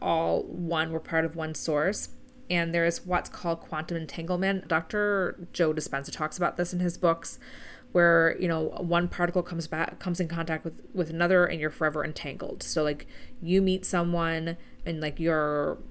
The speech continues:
the particles are forever entangled. So you might think about them sometime, or you might, you might take on their energy, which is why cord cutting is so important. But the law of divine oneness is, like, we are, like I said, we're all connected.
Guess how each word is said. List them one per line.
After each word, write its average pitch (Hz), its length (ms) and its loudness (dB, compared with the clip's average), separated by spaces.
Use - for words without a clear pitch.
the 165 100 -4
particles 165 420 0
are 151 280 2
forever 147 680 0
entangled. 151 440 -6
So 165 80 -4
you 165 60 -2
might 151 220 -4
think 285 160 0
about 208 260 6
them 156 140 -2
sometime, 139 640 -4
or 143 100 -6
you 160 120 -4
might, 156 280 -2
you 190 260 2
might 175 340 0
take 180 200 0
on 175 120 4
their 190 200 4
energy, 220 360 4
which 151 140 0
is 160 100 -2
why 151 80 4
cord 160 260 -2
cutting 147 240 -6
is 151 80 -6
so 156 140 -2
important. 151 440 -2
But 233 300 8
the 214 240 8
law 240 280 8
of 320 60 6
divine 233 320 4
oneness 220 300 2
is, 180 120 -2
like, 170 380 2
we 220 500 0
are, 180 560 6
like 190 100 2
I 190 40 -8
said, 226 180 2
we're 196 160 4
all 214 200 2
connected. 190 680 0